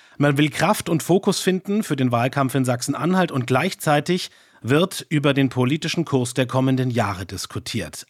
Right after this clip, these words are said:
Aber der Parteitag findet unter außergewöhnlichsten, muss man schon sagen, Umständen statt. Zahlreiche Bündnisse, Parteien und Initiativen haben Proteste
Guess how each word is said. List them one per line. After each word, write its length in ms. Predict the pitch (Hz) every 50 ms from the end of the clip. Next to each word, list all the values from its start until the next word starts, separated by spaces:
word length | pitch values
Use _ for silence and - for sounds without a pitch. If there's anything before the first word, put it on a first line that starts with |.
| _
Aber 380 | - 156 165 175 156 131 104 - - _ _ _ _ _ _ _ - -
der 80 | 131
Parteitag 540 | 123 147 135 - 147 160 175 - 185 170 -
findet 300 | - - 160 156 143 -
unter 380 | - 151 139 - 143 135 - -
außergewöhnlichsten, 1500 | 147 185 214 - - 170 165 147 147 135 127 143 160 165 151 143 143 135 - - - - - 170 170 147 120 98 - _ _ _ _ _ - 120
muss 160 | 117 120 123
man 120 | 123 123
schon 160 | 123 127 123
sagen, 360 | 110 120 113 113 113 117 113 - -
Umständen 600 | 151 143 147 135 - - 117 107 104 - - 107
statt. 320 | - - 135 131 151 147 -
Zahlreiche 720 | - - - - 156 135 147 156 147 151 147 - - 135
Bündnisse, 580 | 123 143 139 143 - - 120 110 - - 110 95
Parteien 580 | - 117 117 - - 143 143 147 151 156 156
und 200 | 147 139 135 135
Initiativen 720 | 147 139 143 131 120 - 123 123 - 147 156 151 143 147 123
haben 160 | 127 131 123
Proteste 680 | 120 - 123 120 123 - 160 151 - - - 151 135